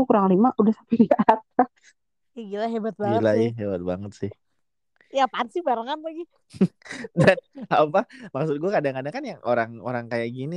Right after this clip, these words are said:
Speaker 3: nih yang gue perluin. Karena jujur ya, gue kalau kerja sama orang kayak gini, maksudnya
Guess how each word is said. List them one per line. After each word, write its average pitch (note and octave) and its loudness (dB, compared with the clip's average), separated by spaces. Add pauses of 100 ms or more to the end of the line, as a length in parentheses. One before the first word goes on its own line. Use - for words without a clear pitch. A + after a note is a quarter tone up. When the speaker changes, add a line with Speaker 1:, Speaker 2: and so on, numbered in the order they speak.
Speaker 3:
nih F3 -4 (100)
yang C3+ -8 (100)
gue A2+ -4 (140)
perluin. B2 -4
Karena E3+ -8 (580)
jujur F3 2
ya, D3+ 6
gue G3 2
kalau F#3 2
kerja D3+ -2
sama C3+ -2
orang C3 -2
kayak B2+ -6
gini, D#3+ -8 (480)
maksudnya F#3 -6